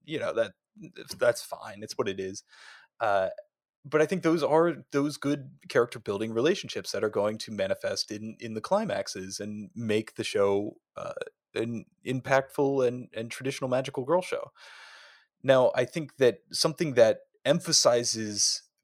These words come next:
glamour very heavily, and I talk about this, um, in the way that Kunihiko Ikuhara split off from that, uh, from the idea of, um, grace and glamour in Sailor Moon, is that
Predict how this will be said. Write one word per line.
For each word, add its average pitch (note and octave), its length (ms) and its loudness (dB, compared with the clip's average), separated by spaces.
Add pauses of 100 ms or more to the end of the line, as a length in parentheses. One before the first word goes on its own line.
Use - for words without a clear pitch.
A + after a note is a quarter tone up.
(140)
glamour A2 760 4
very G2+ 220 4
heavily, G#2+ 560 -4
and G#2 160 -6
I G2 80 0
talk E3 280 -2
about G2+ 220 2
this, - 440 -6
um, G2 280 -12 (440)
in A#2+ 180 -2
the G#2+ 80 0
way A2+ 180 4
that G#2 200 -4
Kunihiko A#2 520 -6
Ikuhara E3 380 2
split G#2+ 300 -2
off G2 420 -6 (240)
from G2+ 200 -2
that, F#2+ 280 -4 (600)
uh, F#2+ 300 -12 (240)
from C3 160 -4
the C3 120 4
idea A2 500 4 (120)
of, G#2 580 0 (640)
um, G2+ 420 -12 (480)
grace A2+ 280 4
and A2 100 -10
glamour A2 380 2
in F#2+ 100 -2
Sailor G2 300 -2
Moon, A2+ 380 2 (520)
is B2 180 -4
that A#2+ 320 10